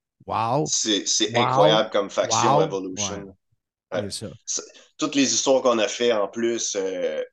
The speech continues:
Speaker 2: le, le booking de, de, des gars d'Evolution, autant en individuel qu'en groupe, était parfait.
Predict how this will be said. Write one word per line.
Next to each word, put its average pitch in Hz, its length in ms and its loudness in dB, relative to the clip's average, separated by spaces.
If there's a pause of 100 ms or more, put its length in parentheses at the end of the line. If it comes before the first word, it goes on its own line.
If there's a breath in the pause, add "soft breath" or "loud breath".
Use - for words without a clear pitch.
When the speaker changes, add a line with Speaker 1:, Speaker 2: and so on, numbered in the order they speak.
(260)
Speaker 2:
le, 120 160 0
le 120 180 -2
booking 135 560 -2
de, 98 280 0
de, 95 180 -8
des 98 200 -10
gars 117 200 2
d'Evolution, 104 760 -2
autant 127 280 0
en 107 60 -2
individuel 104 540 -4
qu'en 92 240 -2
groupe, 98 320 -4
était 98 260 0
parfait. 110 520 -2